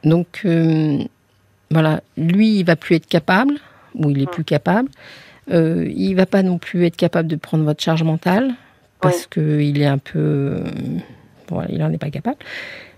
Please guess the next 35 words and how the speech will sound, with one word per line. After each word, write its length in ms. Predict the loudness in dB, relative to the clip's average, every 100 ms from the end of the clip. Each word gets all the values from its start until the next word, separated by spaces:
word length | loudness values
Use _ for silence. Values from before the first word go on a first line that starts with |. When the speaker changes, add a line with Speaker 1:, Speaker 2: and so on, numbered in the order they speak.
| _ 0
Speaker 1:
Donc, 220 | 2 2
ce 160 | -2 0
que 120 | 2
je 140 | 2
vous 60 | 2
conseille, 440 | 0 0 2 0
c'est 160 | 0 0
de 120 | 0
trouver 320 | -2 2 2 2
quelqu'un 340 | 0 0 0
à 80 | 0
qui 220 | -2 -2
vous 160 | 0 2
déléguer. 480 | 2 2 0 -6 -12
C'est-à-dire, 360 | -10 -6 -4 -4
vous 160 | -6 -8
faites 260 | -6 -6 0
votre 180 | 0 2
petite 380 | 0 0 -2 -2
entreprise, 880 | -2 -4 -4 -2 0 2 0 0 0
euh, 320 | 0 0 -2
vous 240 | -4 -2
avez 200 | -2 -2
quelqu'un 320 | -2 -2 0 2
de 60 |
responsable 540 | 0 -2 -4 -2 -4 -6
qui 100 | -8
s'occupera, 680 | -8 -8 -6 0 2 2
euh, 100 | 0 -2
de 100 | -4
l'électricité, 920 | -2 -2 -4 -12 -10 -8 -6 -2 -2
de... 140 | -2 -6 -10 -2
Enfin, 120 | 0
vous 60 |
voyez, 260 | 2 0